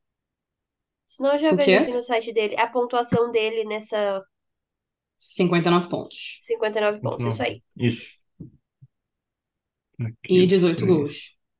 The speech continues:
Speaker 1: Olha
Speaker 2: Então,
Speaker 1: só.
Speaker 2: assim, ele foi um dos, um dos maiores goleadores também do time. Então, ele realmente, né,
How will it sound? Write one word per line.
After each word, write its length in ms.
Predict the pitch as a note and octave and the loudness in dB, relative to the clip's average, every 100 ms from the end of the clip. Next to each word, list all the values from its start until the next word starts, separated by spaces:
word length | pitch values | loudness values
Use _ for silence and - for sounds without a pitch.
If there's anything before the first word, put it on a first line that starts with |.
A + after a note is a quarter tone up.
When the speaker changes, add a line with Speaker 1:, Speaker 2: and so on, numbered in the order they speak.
| _ - | _ -8
Speaker 1:
Olha 220 | B3+ A3+ | -4 -2
Speaker 2:
Então, 300 | F3+ F3+ F3+ | 0 0 2
Speaker 1:
só. 20 | |
Speaker 2:
assim, 320 | F3+ - F#3 F3 | 0 2 2 4
ele 120 | F3+ | 2
foi 180 | F3+ F#3 | 2 2
um 120 | F#3+ | 4
dos, 200 | F#3+ G3+ - | 4 4 2
um 140 | F#3+ | 2
dos 220 | F#3 F#3 | 4 2
maiores 460 | F3+ D#3+ E3 E3 E3 | 2 0 0 -2 -2
goleadores 520 | F3+ F3+ E3 E3 F#3+ - - | 0 0 0 -2 -6 -10 -12
também 320 | F3 D#3+ D#3+ | -6 -4 -4
do 80 | E3+ | -6
time. 480 | - D#3+ E3 F3 E3+ _ _ _ _ _ _ | -4 -2 -2 -4 -8 _ _ _ _ _ _
Então, 300 | F3 - C#4 | -4 2 4
ele 100 | B3 | 6
realmente, 560 | D4+ F#4 E4+ C#4+ G4+ D#4+ | 6 8 8 6 4 4
né, 180 | C4+ | 4